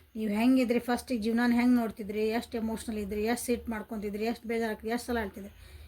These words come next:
ಈಗ ಹೆಂಗಾಗಿರಿ, ಎಷ್ಟು ಅರ್ಥ ಮಾಡ್ಕೊಂಡಿರಿ, ಇದಕ್ಕೆ ಮೆಚುರಿಟಿ ಹೆಂಗೆ ಬಂತು, ಜೀವನಕ್ಕೆ ರೆಸ್ಪಾಂಡ್ ಹೆಂಗೆ ಮಾಡಿದ್ರಿ, ಇದಕ್ಕೆ ಕಲೀರಿ ಅಂತ ನಿಮಗಿಲ್ಲಿ ಹೇಳ್ತಂದಾರ. ಯಾಕಂದ್ರೆ ಪ್ರತಿ ಸಲ ನಾನು ಈ ಕಾರ್ಡ್ ತೊಗೊಂಡಾಗ ಅದು ಭಾಳ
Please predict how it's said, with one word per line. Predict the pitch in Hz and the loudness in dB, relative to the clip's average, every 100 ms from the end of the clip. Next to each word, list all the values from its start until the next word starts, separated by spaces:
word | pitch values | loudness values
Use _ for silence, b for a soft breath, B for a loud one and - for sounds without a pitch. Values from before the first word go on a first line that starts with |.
| B - | B -2
ಈಗ | 233 233 | 2 4
ಹೆಂಗಾಗಿರಿ, | 233 233 226 226 233 247 262 - _ _ - - - _ - - _ _ | 4 4 2 2 2 0 -2 -6 _ _ -20 -20 -20 _ -20 -20 _ _
ಎಷ್ಟು | 233 - 240 | -10 -4 -4
ಅರ್ಥ | 220 233 | -2 0
ಮಾಡ್ಕೊಂಡಿರಿ, | 226 220 233 220 220 233 | 0 -2 -4 -2 0 2
ಇದಕ್ಕೆ | 226 226 226 | 2 0 -4
ಮೆಚುರಿಟಿ | 220 240 226 214 226 | -2 0 0 0 -2
ಹೆಂಗೆ | 220 208 | 0 -2
ಬಂತು, | 214 190 220 220 | -4 -6 -8 -4
ಜೀವನಕ್ಕೆ | 220 226 233 226 | 0 0 0 -4
ರೆಸ್ಪಾಂಡ್ | 220 - 226 | -6 -2 2
ಹೆಂಗೆ | 226 220 | 2 2
ಮಾಡಿದ್ರಿ, | 214 240 269 | 0 -2 -2
ಇದಕ್ಕೆ | 220 214 | -4 -4
ಕಲೀರಿ | 208 202 190 | -4 -4 -6
ಅಂತ | 190 320 | -10 -6
ನಿಮಗಿಲ್ಲಿ | 269 202 208 349 B B B - | -4 -4 -6 -8 B B B -10
ಹೇಳ್ತಂದಾರ. | 247 220 214 196 185 220 - - - - - - - | -6 -6 -8 -10 -8 -6 -8 -10 -18 -20 -20 -20 -6
ಯಾಕಂದ್ರೆ | - 262 269 | 0 2 4
ಪ್ರತಿ | 254 254 - 285 269 | 2 2 -2 -2 0
ಸಲ | - 269 | 2 2
ನಾನು | 277 269 | 4 6
ಈ | 254 254 | 6 4
ಕಾರ್ಡ್ | - 247 247 247 | 2 0 0 0
ತೊಗೊಂಡಾಗ | 247 247 240 247 254 | 2 4 2 2 2
ಅದು | 226 | 2
ಭಾಳ | 190 202 226 | -4 -4 0